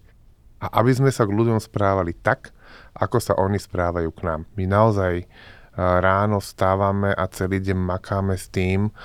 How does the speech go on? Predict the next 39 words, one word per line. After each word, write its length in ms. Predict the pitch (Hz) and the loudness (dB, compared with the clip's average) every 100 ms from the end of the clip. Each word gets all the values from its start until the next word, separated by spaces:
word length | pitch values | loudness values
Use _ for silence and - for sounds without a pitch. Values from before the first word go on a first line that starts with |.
| - - | -18 -12
aby 160 | - 92 92 | -4 -2 0
tí 160 | 95 | 0
ľudia 640 | 90 104 104 95 92 95 95 - - | 2 0 2 2 2 2 -2 -18 -16
sa 160 | - 95 | -4 -2
u 80 | 95 | 0
nás 220 | 92 - | 0 -2
cítili 400 | 98 90 95 92 | -4 -2 -2 0
dobre. 400 | 95 87 85 85 | 0 0 -4 -4
Pretože 400 | - 95 98 95 | -4 -2 -2 -2
keď 240 | 98 101 | -4 -2
sa 60 | 110 | -2
budú 260 | 104 104 104 | 0 2 2
u 60 | |
nás 180 | 104 101 | 2 0
cítiť 300 | - 101 101 | -4 -4 -2
dobre 260 | 101 98 98 | 0 2 2
ľudia, 480 | 104 98 92 92 92 - | 2 2 0 0 -4 -4
tí 160 | 98 | -2
zákazníci 680 | 95 98 - 95 101 92 98 | 0 -2 0 0 0 -2 -2
to 140 | 104 | 0
vycítia. 580 | 98 98 101 - 90 95 - - - - - | -2 -2 -4 -2 0 0 -4 -20 -20 -20 -14
A 40 | - | -4
takisto 680 | 98 101 - 107 101 - - | -2 -2 0 4 4 2 2
aj 140 | 101 | 2
ja 240 | 101 107 107 | 4 4 4
rád 260 | 101 98 | 4 0
miniem 380 | 98 104 104 98 | 0 2 2 0
p-, 140 | 92 - | -2 -10
svoje 340 | - 104 104 | -4 0 0
peniažky 540 | - 98 101 98 - 98 | 0 -2 0 -2 -6 -2
tam, 320 | - 98 104 | 2 2 2
kde 160 | 98 | -2
sa 160 | - 92 | -4 -2
dobre 240 | 98 101 | 0 2
cítim, 480 | 95 113 101 92 85 - | 0 0 0 -4 -4 -8
kde 160 | - 98 | -2 2
mám 220 | 98 98 | 4 2
dobrú 320 | 98 101 107 | 2 2 2
emóciu, 640 | 117 107 101 92 - 82 | 2 4 4 0 -4 -6